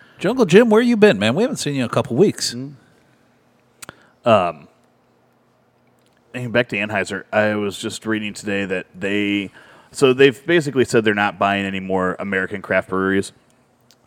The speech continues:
Speaker 2: Uh, they went into China and just bought China's, one of China's biggest craft breweries
Speaker 1: Yeah.
Speaker 2: this week at, at, they ha-, announced it at this giant beer festival. Um, it's an American owner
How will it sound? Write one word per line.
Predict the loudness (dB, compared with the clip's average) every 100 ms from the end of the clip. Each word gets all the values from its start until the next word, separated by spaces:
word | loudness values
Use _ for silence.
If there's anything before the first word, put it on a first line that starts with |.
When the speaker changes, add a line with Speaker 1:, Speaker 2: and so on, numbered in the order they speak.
| _ _ _ _ _ -14 -2
Speaker 2:
Uh, | 0
they | 4
went | 4 4
into | 0 -6
China | -8 -6 -4 -4 -6
and | -6 -6
just | -6 0
bought | 2 2
China's, | -4 -4 -2 -2 -6 -8 -18 _ _ _ _ _ _
one | 2 4
of | 4
China's | 2 0 -2 -4
biggest | -6 -4 -4 -6
craft | 0 0 0
breweries | -2 0 0 -2 -8 -4
Speaker 1:
Yeah. | 0
Speaker 2:
this | 0
week | 0 -2 -2
at, | 0 2 2 -4 _ 2
at, | 2 2 -4 -20 -20 _ _ -4
they | -2
ha-, | -2
announced | -2 -2 -2 -4
it | -2
at | 0 0 -2
this | -8 -8 -10
giant | -2 0 0 -2
beer | -2 -2
festival. | 0 -2 -2 0 2 2 -4 _ _
Um, | -8 -8 -10 -14 -20 _ _ _ _ _ _ _ _ _ _ -20 -6
it's | -6
an | -4
American | 0 2 2 0
owner | 0 0 0 -4 -6